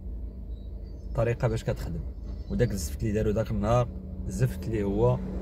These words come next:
مؤقت، حيت كاين شي وحدين كيتسحبوا راسهم واش معلمين، هو راه ما معلم ما والو، هو راه ما عمرو جا لاكادير،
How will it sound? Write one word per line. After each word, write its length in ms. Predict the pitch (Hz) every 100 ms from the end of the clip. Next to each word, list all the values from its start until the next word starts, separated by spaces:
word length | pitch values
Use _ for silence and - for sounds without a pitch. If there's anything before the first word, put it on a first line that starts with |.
| - 123
مؤقت، 440 | - - - 90 - - - -
حيت 120 | 120
كاين 180 | - 139
شي 140 | -
وحدين 420 | 135 104 156 139 98
كيتسحبوا 500 | 135 - 123 113 131
راسهم 280 | 127 120
واش 160 | 131 -
معلمين، 460 | - 135 131 - - - - - -
هو 200 | 101 113
راه 80 | 123
ما 100 | 123
معلم 440 | 104 107 127 135
ما 80 | 139
والو، 320 | 135 135 101 - - - - -
هو 200 | 117 123
راه 80 | 127
ما 120 | 127
عمرو 360 | 110 113 160
جا 180 | 127 127
لاكادير، 540 | 135 123 127 104 92